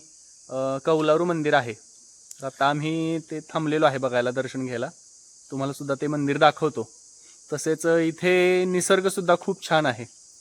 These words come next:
अ, मोठी मोठी झाडे आहेत. आंब्याची एक दोन तीन झाडं आहेत मोठी. अ, थांबा, तुम्हाला दाखवतो बघा. हे बघा, खूप मोठी झाडं आहेत.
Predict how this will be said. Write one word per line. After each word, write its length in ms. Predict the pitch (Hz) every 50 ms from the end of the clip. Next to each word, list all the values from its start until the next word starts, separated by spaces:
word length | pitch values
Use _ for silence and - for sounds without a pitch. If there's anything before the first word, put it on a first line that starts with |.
| - - - - - - - - -
अ, 220 | 131 127 131 135 135
मोठी 280 | 139 147 143 135 156
मोठी 260 | 151 156 143 - 165
झाडे 280 | 151 156 151 143 139 143
आहेत. 260 | 151 143 127 123 117 - - - - - - - - - -
आंब्याची 400 | 131 143 139 139 143 147 - 170
एक 120 | 165 165
दोन 200 | 170 175 170 160
तीन 220 | 143 - 165 175 170
झाडं 240 | 170 160 156 147
आहेत 240 | 151 147 147 143 -
मोठी. 340 | 160 147 - - - 135 113 - - - - - - - - - - - - - - - - - -
अ, 60 | - 120 123 123 123 123 123 123 -
थांबा, 200 | - 127 123 120 117
तुम्हाला 240 | - 123 123 123 123 117
दाखवतो 260 | - - 120 107 113
बघा. 180 | 113 110 123 143 - - - - - - - - - - - - - - - - - - - - - - - - - - - - - - - - - - - - -
हे 80 | - 123
बघा, 220 | 117 113 101 110 110 - - - - - - - - - - - - - - - - - - - - - - - - - - - - - - - - - - - - - - - - - - - - - - -
खूप 220 | - - 180 -
मोठी 280 | 196 185 165 - 180 170
झाडं 240 | 165 170 151 135 127
आहेत. 200 | 120 120 123